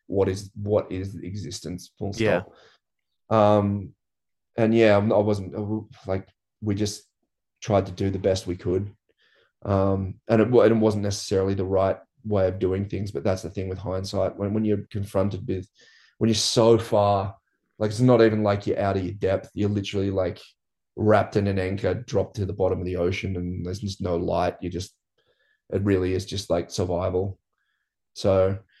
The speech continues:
Speaker 1: yeah, like, what we've, what we've, uh, coming through all of this stuff has been amazing, 'cause it has, we've been able to share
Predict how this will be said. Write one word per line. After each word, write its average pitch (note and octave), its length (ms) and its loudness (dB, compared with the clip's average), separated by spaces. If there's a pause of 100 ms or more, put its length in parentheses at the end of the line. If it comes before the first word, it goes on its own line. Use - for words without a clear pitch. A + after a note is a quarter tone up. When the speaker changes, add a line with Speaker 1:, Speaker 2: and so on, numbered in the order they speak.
(440)
Speaker 1:
yeah, A2+ 520 8
like, A2 280 4
what A#2+ 200 4
we've, G#2 360 2 (1300)
what C3 240 4
we've, G#2+ 240 4
uh, G2 460 2 (500)
coming C3+ 280 0
through A2 240 6
all B2+ 160 8
of G#2 60 2
this G2 140 -2
stuff G#2 220 2
has G2 120 -6
been G2+ 320 -4
amazing, G2+ 480 0
'cause G2+ 120 -10
it - 100 -8
has, G#2 420 2 (140)
we've G#2+ 180 -2
been G#2 140 2
able G#2 220 2
to - 100 -14
share G2 640 -2